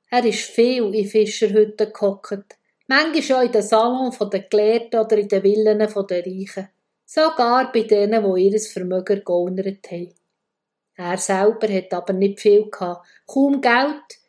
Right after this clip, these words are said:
keine politische Macht, wenige Anhänger und so gut wie niemand, der ihm bis ans bittere Ende treu geblieben ist.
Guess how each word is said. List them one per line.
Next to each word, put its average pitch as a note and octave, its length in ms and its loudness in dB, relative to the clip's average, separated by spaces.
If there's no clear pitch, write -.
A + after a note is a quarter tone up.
keine A#3+ 260 -2
politische A3 760 0
Macht, - 480 -4
wenige C#4 420 2
Anhänger C#4 720 0
und A3 120 -2
so G#3+ 220 2
gut C#4 400 -2
wie G#3+ 160 0
niemand, G#3+ 540 0
der G#3+ 180 2
ihm C4 340 2
bis C4 240 -2
ans G#3 260 -4
bittere G#3+ 420 2
Ende G3 540 -2
treu F3+ 260 2
geblieben F#3+ 420 -4
ist. - 340 -12